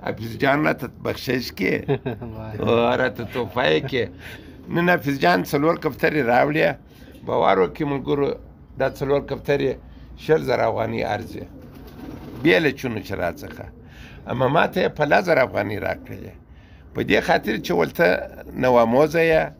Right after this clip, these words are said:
Speaker 1: نوی شوقي سوی یې، چې زړه دې ونه، نه لویږي، زړه دې وانه چیه. ډېرې ښه کوترې راکړه، حافظ جانه، ستا څخه کور ودانۍ کوم، مننه د زړه له کومې. او دغه کوترې به د خیره سره په دې هفته کې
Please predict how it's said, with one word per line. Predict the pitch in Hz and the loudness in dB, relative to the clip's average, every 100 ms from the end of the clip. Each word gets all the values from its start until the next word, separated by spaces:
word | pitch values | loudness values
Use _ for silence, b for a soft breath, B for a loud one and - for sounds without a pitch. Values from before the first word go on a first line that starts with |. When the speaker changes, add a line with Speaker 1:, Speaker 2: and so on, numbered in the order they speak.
| B B B | B B B
Speaker 1:
نوی | 131 147 156 139 | 0 2 2 0
شوقي | 135 117 - - | -2 -4 -8 0
سوی | 139 151 | 2 4
یې، | 151 147 - B B B - | 4 2 -4 B B B -8
چې | 123 110 | -6 -2
زړه | 135 170 | 0 4
دې | 180 | 4
ونه، | 175 165 165 156 | 6 6 4 4
نه | 151 156 | 4 6
لویږي، | 156 147 151 131 151 156 113 | 4 4 2 2 0 0 -2
زړه | 98 135 156 | -2 -2 0
دې | 160 | 4
وانه | 160 156 | 4 4
چیه. | 151 147 151 160 165 B B B B B - - - | 0 2 4 2 0 B B B B B -20 -20 -12
ډېرې | 127 151 147 | -2 -2 0
ښه | - 160 | 0 0
کوترې | 156 - 160 156 151 | 0 0 2 4 4
راکړه، | 151 - | 2 2
حافظ | 147 131 127 | -4 -4 -2
جانه، | 147 147 | 0 0
ستا | - 147 | 0 0
څخه | 143 - 135 - | 0 -6 -8 -2
کور | 139 | 0
ودانۍ | 135 127 127 147 | 2 2 2 2
کوم، | 143 143 139 120 | 0 2 2 2
مننه | 113 139 143 | 2 2 2
د | 131 120 117 | 2 0 2
زړه | 131 | 2
له | 131 | 0
کومې. | 139 135 127 123 - B B B B B B | 0 -2 0 -4 -8 B B B B B B
او | - 131 | -6 2
دغه | 147 147 - | 2 2 -6
کوترې | 147 165 160 147 | -4 0 0 2
به | |
د | 151 | 0
خیره | 139 160 160 | 0 0 0
سره | 131 147 143 | 0 0 0
په | 135 | -2
دې | 135 147 | 2 2
هفته | 139 156 | 2 -4
کې | 151 82 | -4 -6